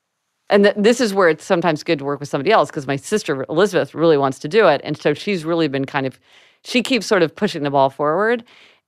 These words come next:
It, whereas I think for me, I w-, it's not like I wouldn't have articulated the, like, this would be a good idea, but I wouldn't have pursued it with the kind of, um, persistence that was necessary to actually get us to the point where we are now. Um,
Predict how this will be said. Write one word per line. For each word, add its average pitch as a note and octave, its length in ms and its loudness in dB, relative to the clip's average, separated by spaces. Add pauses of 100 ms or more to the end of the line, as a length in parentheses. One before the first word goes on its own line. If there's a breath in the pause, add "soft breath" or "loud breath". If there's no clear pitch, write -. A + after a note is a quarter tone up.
(180)
It, G3 160 4
whereas G3 260 4
I F3+ 160 2
think F#3 300 -6
for F#3 140 0
me, E3+ 320 2
I C#3 120 0
w-, D#3 220 -2
it's - 160 -6
not G3 160 4
like E3+ 140 0
I D3+ 100 2
wouldn't E3 640 0
have F#3 180 2
articulated F3+ 680 -2
the, E3 200 -2
like, D3 240 -2
this D3 180 -6
would D3+ 80 -6
be D3+ 80 0
a C#3+ 40 -2
good D3+ 120 0
idea, C#3+ 360 2
but C3+ 120 -2
I C3+ 100 2
wouldn't C#3+ 760 -2
have D3 580 0 (140)
pursued D#3+ 580 -4
it A3+ 240 0
with D#3 160 -8
the D#3 80 -6
kind D3+ 260 -2
of, C#3 280 -2
um, C3+ 320 -4
persistence E3 920 -6
that D3+ 180 0
was C#3 160 -8
necessary C#3+ 480 -4
to C3 160 -6
actually C3 260 -8
get B2 140 -6
us C3 120 -12
to - 60 -20
the - 60 -20
point C3 240 -8
where C3+ 100 -8
we C3 100 -8
are B2 120 -6
now. D#3+ 300 -4 (520 loud breath)
Um, F3+ 360 2